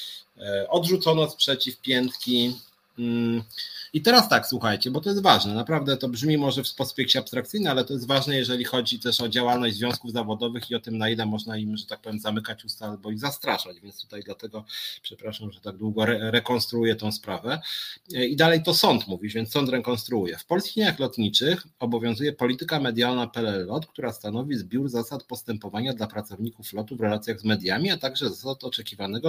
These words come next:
sp-, sposobu zachowania przestrzeni internetowej przez pracowników. Dokument jest ogólnodostępny dla pracowników. Sąd ustalił powyższy stan faktyczny na podstawie dowodów zebranych w toku postępowania"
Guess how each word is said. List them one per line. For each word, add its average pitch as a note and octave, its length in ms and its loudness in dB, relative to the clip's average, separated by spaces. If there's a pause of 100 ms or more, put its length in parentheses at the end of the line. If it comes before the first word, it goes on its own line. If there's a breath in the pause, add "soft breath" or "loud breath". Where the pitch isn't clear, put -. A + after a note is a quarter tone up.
(100)
sp-, - 140 -18 (260 loud breath)
sposobu A#2+ 520 -2
zachowania A2+ 460 2
przestrzeni G#2+ 420 2
internetowej G#2 540 -4
przez G#2 200 -10
pracowników. C3+ 680 0 (460 loud breath)
Dokument D3+ 380 2
jest B2+ 160 0
ogólnodostępny G#2+ 680 0
dla F#2 140 -4
pracowników. F2+ 580 -10 (760 loud breath)
Sąd G#3 300 8
ustalił D#3+ 360 8
powyższy B2+ 380 6
stan A2+ 220 2
faktyczny A#2 420 2
na G#2+ 80 4
podstawie G#2 360 -2
dowodów F2 380 -4
zebranych F#2 340 -2
w - 40 -14
toku G#2+ 180 -6
postępowania" C#3 760 0